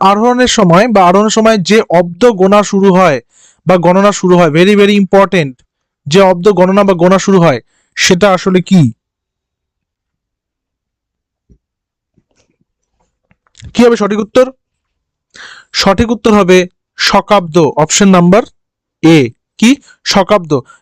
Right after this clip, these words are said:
কবে থেকে এটা গণনা করা শুরু হয়েছিল? শকাব্দ গণনা কবে থেকে শুরু হয়েছিল? সেভেন্টি এইট খ্রিস্টাব্দ, এডি, হ্যাঁ, বিসি কিন্তু নয়, এডি খ্রিস্টাব্দ, সা-, আটাত্তর খ্রিস্টাব্দ থেকে শকাব্দ গণনা শুরু হয়।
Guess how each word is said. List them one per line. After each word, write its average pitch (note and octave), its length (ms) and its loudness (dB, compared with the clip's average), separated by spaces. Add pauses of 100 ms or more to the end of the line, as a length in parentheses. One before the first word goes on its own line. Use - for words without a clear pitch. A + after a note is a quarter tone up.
(100)
কবে G3 220 -2
থেকে B3 200 -2
এটা B3 120 2
গণনা A#3 240 2
করা A#3+ 160 2
শুরু A#3 180 0
হয়েছিল? G3+ 320 0 (580)
শকাব্দ G#3 440 -2
গণনা A#3 220 0
কবে A3+ 160 -2
থেকে A#3+ 160 -2
শুরু A#3+ 140 0
হয়েছিল? G#3+ 280 -2 (540)
সেভেন্টি G3 720 0
এইট A3 180 -2
খ্রিস্টাব্দ, D#3+ 680 -4 (840)
এডি, F3 360 0
হ্যাঁ, F#3 280 0 (760)
বিসি E3+ 240 0
কিন্তু G3+ 180 2
নয়, E3 120 2
এডি E3 240 0
খ্রিস্টাব্দ, F3+ 480 -2
সা-, D3 220 -4
আটাত্তর F#3+ 360 -4
খ্রিস্টাব্দ F#3+ 380 -2
থেকে F#3+ 260 -2 (300)
শকাব্দ G3 460 -2
গণনা F3+ 240 0
শুরু E3+ 200 -4
হয়। C#3 140 -2